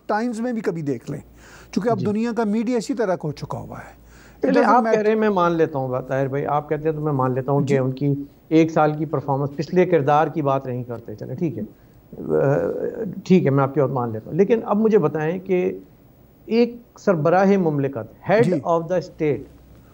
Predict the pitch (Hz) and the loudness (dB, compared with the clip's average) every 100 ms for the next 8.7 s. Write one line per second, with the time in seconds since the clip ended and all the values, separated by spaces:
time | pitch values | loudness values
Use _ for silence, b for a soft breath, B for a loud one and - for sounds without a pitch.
0 | - 131 202 196 - 220 226 185 180 180 | -14 -2 -2 -2 -6 -4 -2 0 4 4
1 | 185 180 180 175 156 175 165 170 175 - | 4 0 -2 -2 2 4 4 2 -4 -2
2 | 185 170 170 170 156 - - 156 135 160 | 0 4 6 6 4 0 -10 -4 0 0
3 | - 233 160 160 151 143 147 - 135 135 | 2 4 4 2 -4 -4 -6 -4 -2 0
4 | 196 147 123 120 123 135 135 139 - 160 | 4 2 2 -6 -4 -4 -4 -8 0 2
5 | 170 143 123 131 - - - 185 190 208 | 2 0 -2 -10 -10 -18 -2 -2 2 2
6 | 135 - 170 151 135 107 - b b 165 | 2 2 2 2 0 -12 -14 b b 0
7 | 165 196 190 175 175 180 185 - 151 143 | 2 4 2 0 -2 -2 -2 -8 -2 2
8 | 147 143 131 127 113 113 | 2 2 -2 -2 -12 -16